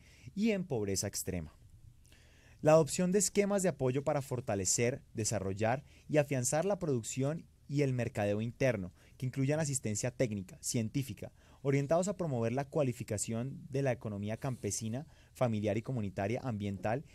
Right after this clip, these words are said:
y socialmente sostenible, que contribuyan a la autosuficiencia y al autoconsumo. La promoción de mercados locales y regionales que acerquen a quienes producen y consumen y mejoren las condiciones de acceso y disponibilidad de alimentos en las áreas rurales del país.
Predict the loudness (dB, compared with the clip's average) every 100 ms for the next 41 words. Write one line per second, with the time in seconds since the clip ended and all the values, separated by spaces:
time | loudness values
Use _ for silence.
0 | -12 -4 -2 2 2 0 -2 -4 -4 -2
1 | -2 -2 -4 -8 -18 -20 -20 -20 -20 -8
2 | -2 0 2 2 2 2 0 -2 -2 4
3 | 4 4 0 -2 -2 -2 -2 -2 0 -2
4 | 2 2 4 2 -2 -4 -6 -8 -12 -16
5 | -20 -20 -20 -20 -20 0 2 4 2 2
6 | 2 2 2 4 4 4 2 0 2 4
7 | 4 2 -4 -6 -2 0 0 -2 -2 -2
8 | -4 -8 -6 0 2 4 2 0 -4 -2
9 | -2 -4 -2 -2 0 0 -2 -4 -4 -6
10 | -4 -4 -4 -6 -16 -20 -20 -20 -20 -20
11 | -20 -20 -20 -20 -4 2 4 4 4 4
12 | 2 0 -2 -2 -2 0 0 0 0 0
13 | -4 -4 -4 -2 0 -2 0 0 0 -2
14 | -4 -6 -6 -4 -4 -4 -4 -4 -2 -4
15 | -2 -2 -4 -6